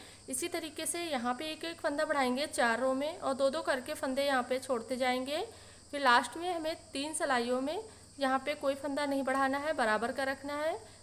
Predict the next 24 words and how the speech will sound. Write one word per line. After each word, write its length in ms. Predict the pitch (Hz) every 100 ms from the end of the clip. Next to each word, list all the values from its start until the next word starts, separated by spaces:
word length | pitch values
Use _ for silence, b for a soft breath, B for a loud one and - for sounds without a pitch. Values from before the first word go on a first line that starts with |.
| - -
फिर 180 | 330 349 -
चार 300 | 285 226 269
फंदे 260 | 302 294 302
जैसे 300 | 294 277 302
यहाँ 160 | 269
पे 120 | 277
हमने 200 | 277 277
बढ़ाए, 280 | 285 269 285
तो 120 | 349
चार 280 | - 240 233
फंदे 280 | - 277 294
हमारे 220 | 277 277
नीचे 280 | 277 254 262
की 120 | 262
side 300 | 285 226 220 269
पे 60 |
जब 160 | 262 269
हम 140 | 269
जाएंगे 380 | 254 240 247 330 587 - B B B -
तो 80 | 294
चार 240 | 294 240 214
फंदे 300 | 262 262 285
कम 200 | 285 277
करेंगे 400 | 285 285 285 339